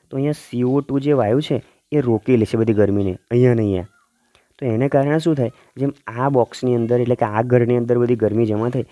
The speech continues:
એ રીતે આ ગરમી આ પૃથ્વી ઉપર બધે જમા થશે અને પૃથ્વીનું જે સરેરાશ તાપમાન, તાપમાન છે મિત્રો,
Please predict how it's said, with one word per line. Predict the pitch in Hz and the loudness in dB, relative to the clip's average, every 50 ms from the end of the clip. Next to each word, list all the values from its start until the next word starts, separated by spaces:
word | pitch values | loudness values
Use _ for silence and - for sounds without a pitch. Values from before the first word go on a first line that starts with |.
| _ _ _ _ - | _ _ _ _ -2
એ | 139 147 135 | -2 0 0
રીતે | 123 117 120 120 120 123 120 - - - - | 0 -2 0 0 -2 -2 -2 -6 -16 -18 -14
આ | - | -8
ગરમી | 107 104 110 113 131 143 139 120 95 - _ _ _ _ | -4 0 0 0 2 2 0 0 -2 -4 _ _ _ _
આ | - | -18
પૃથ્વી | 117 _ - 120 113 - - 135 131 | -16 _ -8 -8 -6 -4 -2 -2 -2
ઉપર | 123 - 135 127 | 0 -2 -2 0
બધે | 113 104 95 117 120 | -2 0 2 2 0
જમા | 107 110 101 101 101 104 101 98 98 101 101 - _ _ _ - | 2 0 0 -2 -2 -2 -4 -4 -6 -8 -10 -12 _ _ _ -4
થશે | - 110 98 - - | -4 -4 -4 -4 -10
અને | - _ _ _ _ - 135 | -12 _ _ _ _ -8 -8
પૃથ્વીનું | 131 127 - 110 107 - - 131 131 135 | -6 -6 -6 -8 -8 -6 -4 -2 0 0
જે | 135 143 | 0 0
સરેરાશ | 127 - 113 104 110 117 120 127 131 - - 127 - | 0 -2 -2 -2 0 0 0 0 -2 -4 -8 -8 -8
તાપમાન, | 104 104 - 120 120 117 | -8 -6 -6 -6 -6 -6
તાપમાન | 120 - 110 101 - - 123 135 | -6 -6 -8 -6 -4 -4 -4 -2
છે | 147 - | -2 -2
મિત્રો, | 143 123 101 98 - | -2 -2 -2 -6 -8